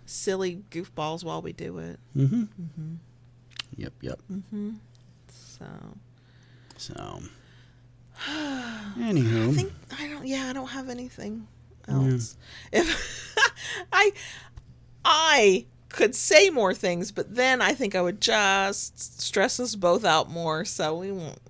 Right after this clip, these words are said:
Speaker 1: we just
Speaker 2: Let's not go there.
Speaker 1: let's not go there.
Speaker 2: No.
Speaker 1: Let's just,
Speaker 2: No.
Speaker 1: let's
Speaker 2: No.
Speaker 1: end on a good note.
Speaker 2: Yes.
Speaker 1: Yeah.
Speaker 2: Yep.
Speaker 1: Yeah, we'll just do
Speaker 2: Mm-hmm.
Speaker 1: that.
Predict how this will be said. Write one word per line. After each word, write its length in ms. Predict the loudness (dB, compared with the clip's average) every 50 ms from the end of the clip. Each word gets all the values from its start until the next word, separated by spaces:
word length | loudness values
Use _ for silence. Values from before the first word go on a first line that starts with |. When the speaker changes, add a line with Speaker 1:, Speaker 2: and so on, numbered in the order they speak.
| -18 -16
Speaker 1:
we 60 | -16
just 240 | -14 -14 -14 -16 -16 -14 -8 -4
Speaker 2:
Let's 220 | -2 -2 -2 0 0
not 180 | 0 0 0 0
go 160 | 0 0 0
there. 180 | 0 -2 0 2
Speaker 1:
let's 240 | 2 2 0 -2 -10
not 220 | -10 -10 -12 -14
go 180 | -14 -14 -14 -10 -6
there. 100 | -4 -2
Speaker 2:
No. 220 | -2 -4 -4 -8 -10 -10 -8
Speaker 1:
Let's 320 | -6 -4 -4 -4 -6 -8
just, 220 | -6 -6 -4 -4 -4
Speaker 2:
No. 240 | -4 -6 -8 -10 -14 -14 -8
Speaker 1:
let's 260 | -4 -4 -2 -2 -4 -6
Speaker 2:
No. 60 | -6
Speaker 1:
end 180 | -4 -4 -2 -2
on 140 | -2 -2 -4
a 60 | -6
good 260 | -6 -4 -6 -6 -6
note. 280 | -6 -6 -6 -4 -2 0
Speaker 2:
Yes. 320 | 0 0 0 -2 -6 -8
Speaker 1:
Yeah. 500 | -8 -6 -6 -4 -4 -4 -4 -4 -6 -8 -10 -12 -12
Speaker 2:
Yep. 160 | -12 -10 -10 -12 -14 -20 -20 -16
Speaker 1:
Yeah, 180 | -12 -10 -10 -10
we'll 180 | -10 -12 -12
just 320 | -14 -14 -14 -14 -14 -10 -4
do 200 | 0 0 2 2
Speaker 2:
Mm-hmm. 60 | 0
Speaker 1:
that. 300 | -2 -4 -6 -10 -14 -18